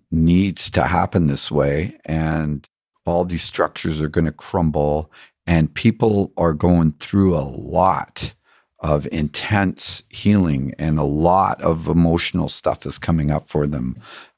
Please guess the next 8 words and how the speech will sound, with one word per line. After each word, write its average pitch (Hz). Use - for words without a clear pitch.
because 98
it's -
supposed 92
to. 98
The 82
vibration 82
is 71
raising, 78